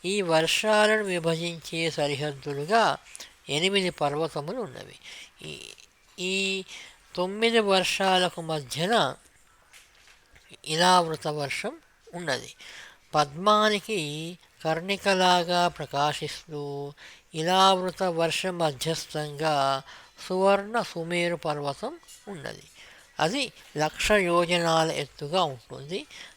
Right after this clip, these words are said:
దాని శిఖరము ముప్పది రెండు వేల యోజనాల వైశాల్యం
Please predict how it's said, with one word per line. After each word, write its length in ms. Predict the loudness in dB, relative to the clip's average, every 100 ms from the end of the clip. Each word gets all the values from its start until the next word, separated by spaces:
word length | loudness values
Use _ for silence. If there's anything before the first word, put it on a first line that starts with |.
| -4
దాని 420 | 2 2 2 -2
శిఖరము 680 | -4 -6 -2 0 2 0 -4 -10 -20 _ -10
ముప్పది 560 | -10 -6 2 2 4
రెండు 360 | 4 2 -2 -8
వేల 400 | -4 0 2 2
యోజనాల 840 | 0 0 -4 -2 -2 0 0 0 -2
వైశాల్యం 760 | -2 -2 -2 -2 -2 -2 -8